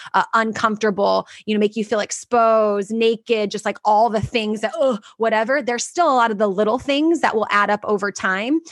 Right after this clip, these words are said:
Um, so, like, doing that balance of, like, the big change, going through the trenches in the wilderness, but then also, like, okay,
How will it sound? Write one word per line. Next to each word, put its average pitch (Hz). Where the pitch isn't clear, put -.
Um, 214
so, 226
like, 220
doing 247
that 196
balance 190
of, 202
like, 190
the 214
big 214
change, 214
going 220
through 214
the 208
trenches 214
in 226
the 220
wilderness, 247
but 247
then 233
also, 233
like, 196
okay, 247